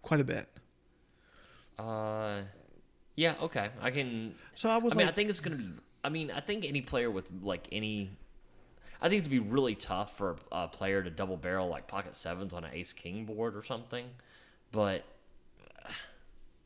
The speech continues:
Speaker 2: I mean, once he gets folds, I mean, maybe on that, on that turn. So,
Speaker 1: Mm-hmm.
Speaker 2: I got you.
Speaker 1: Yeah. So what do they say about curiosity and the cat? So I call. I'm super curious at this point.
Speaker 2: Okay.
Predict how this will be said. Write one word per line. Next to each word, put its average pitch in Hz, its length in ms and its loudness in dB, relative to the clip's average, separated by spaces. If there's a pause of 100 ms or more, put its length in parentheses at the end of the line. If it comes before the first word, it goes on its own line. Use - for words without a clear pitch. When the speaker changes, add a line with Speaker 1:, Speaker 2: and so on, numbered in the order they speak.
(420)
Speaker 2:
I - 40 -4
mean, 143 300 4
once 151 380 2
he 147 80 0
gets 131 220 0
folds, 123 540 0
I 123 80 2
mean, 92 340 -4
maybe 107 480 -2
on 104 180 -2
that, 98 280 -4
on 107 140 -2
that 101 140 -6
turn. 120 360 -6 (400)
So, - 140 0
Speaker 1:
Mm-hmm. 82 360 -4
Speaker 2:
I 110 40 2
got 90 300 -2
you. 95 100 -4 (400)
Speaker 1:
Yeah. 127 380 2
So - 140 6
what 170 60 10
do 156 60 6
they 160 60 8
say 160 120 6
about 147 200 6
curiosity 156 580 6
and 143 100 0
the 147 60 2
cat? 165 340 0 (140)
So 151 400 0
I 156 160 8
call. 131 420 0
I'm 135 320 0
super 151 320 2
curious 123 420 -2
at - 80 -4
this 120 100 -2
point. - 380 -8 (320)
Speaker 2:
Okay. 90 380 -2